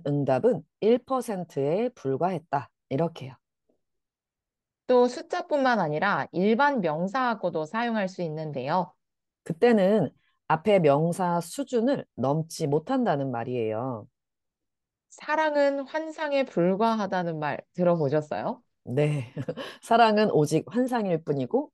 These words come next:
Speaker 1: 그 이상은 아니다." 뭐 이렇게 말하죠.
Speaker 2: <laughs> 선생님도 그렇게 생각하세요?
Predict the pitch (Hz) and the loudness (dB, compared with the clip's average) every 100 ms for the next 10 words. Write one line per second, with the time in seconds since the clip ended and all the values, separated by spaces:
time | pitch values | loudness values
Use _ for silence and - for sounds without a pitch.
0 | - - 202 165 151 180 175 180 131 156 | -10 0 0 0 0 0 0 -4 -4 -2
1 | 139 120 127 131 - _ - 120 151 151 | -2 -2 -4 -8 -12 _ -8 0 0 2
2 | 175 127 123 127 113 113 190 - _ - | 2 4 2 0 -2 -4 -4 -8 _ -8
3 | 208 185 175 180 180 156 - - 262 - | -4 -4 0 -2 -2 -10 -14 -14 -12 -2
4 | 269 294 269 220 214 180 190 202 202 233 | 2 4 4 2 2 4 2 2 0 0
5 | 233 208 220 214 143 160 | 0 0 -2 -2 -6 -6